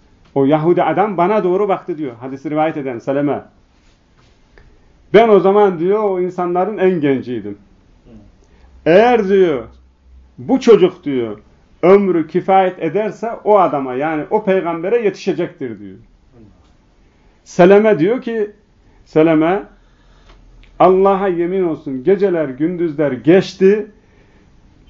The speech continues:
Allah, Al-, Allah Azze ve Celle Resulünü peygamber olarak gönderdi, yani ortaya çıktı.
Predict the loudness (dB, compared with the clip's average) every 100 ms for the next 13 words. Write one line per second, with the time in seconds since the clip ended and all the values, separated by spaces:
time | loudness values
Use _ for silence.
0 | -8 0 2 2 0 -2 -4 -4 -4 -4
1 | -6 -6 -2 -2 -4 -4 -4 -2 -2 -2
2 | -2 -4 -6 _ _ -4 -4 -2 0 0
3 | 0 -2 -2 -2 -2 -2 -4 -4 -6 -8
4 | -4 -2 -2 -2 -4 -4 -4 -4 -4 -6
5 | -6 -4 -6 -6 -8 -4 2 2 0